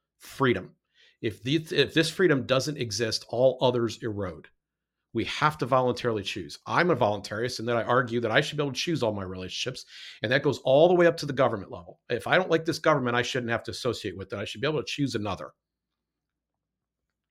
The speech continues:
And that's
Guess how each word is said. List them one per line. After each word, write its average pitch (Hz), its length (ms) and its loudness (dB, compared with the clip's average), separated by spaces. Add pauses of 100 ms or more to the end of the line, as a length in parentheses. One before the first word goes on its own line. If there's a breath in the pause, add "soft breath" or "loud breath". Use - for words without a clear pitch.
(720)
And 120 520 6 (680)
that's 151 380 4